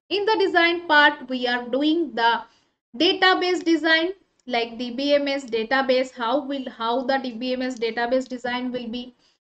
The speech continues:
Next one is that use case diagram. Like, there are so many U M L diagram, use case diagram, activity diagram, sequence diagram, and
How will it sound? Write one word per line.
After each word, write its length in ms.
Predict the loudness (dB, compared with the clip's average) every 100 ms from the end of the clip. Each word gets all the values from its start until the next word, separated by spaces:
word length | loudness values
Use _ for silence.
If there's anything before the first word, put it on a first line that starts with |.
| _ _ -2
Next 280 | -2 -2 0
one 220 | 0 0
is 220 | -2 -4 2
that 260 | 2 2 0
use 400 | 4 8 8 4
case 320 | 0 0 2
diagram. 600 | 4 4 4 4 4 4
Like, 280 | 0 -2 -2
there 160 | -2 -2
are 80 | -4
so 380 | -4 0 0 2
many 260 | 0 0
U 140 | 0 0
M 120 | 0 0
L 120 | 0
diagram, 600 | 0 2 0 0 -2 -2
use 320 | -2 -2 -2
case 240 | -2 -2 0
diagram, 560 | 0 0 -2 -2 -2
activity 560 | -6 -6 -4 -2 -2 -2
diagram, 540 | -2 -2 -2 -4 -6
sequence 600 | -6 -6 -8 -4 -2 -2 -2
diagram, 580 | -2 -2 -2 -2 -2 -8 _ _ _ _ _ _ _ _ _ _
and 340 | -4 -2 0